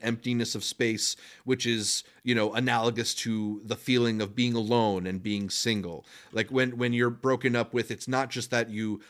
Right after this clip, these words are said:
lose a relationship, it's your entire world, i-, uh,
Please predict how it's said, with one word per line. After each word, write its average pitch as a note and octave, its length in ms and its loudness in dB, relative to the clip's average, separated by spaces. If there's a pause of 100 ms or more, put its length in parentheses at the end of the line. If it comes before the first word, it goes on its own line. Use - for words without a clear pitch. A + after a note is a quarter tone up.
lose A#2 180 0
a A#2+ 60 -2
relationship, G#2+ 640 -2
it's A#2+ 220 -4
your B2 140 -2
entire A#2+ 560 0
world, G2 580 -2 (280)
i-, G2+ 220 -2
uh, G2 280 2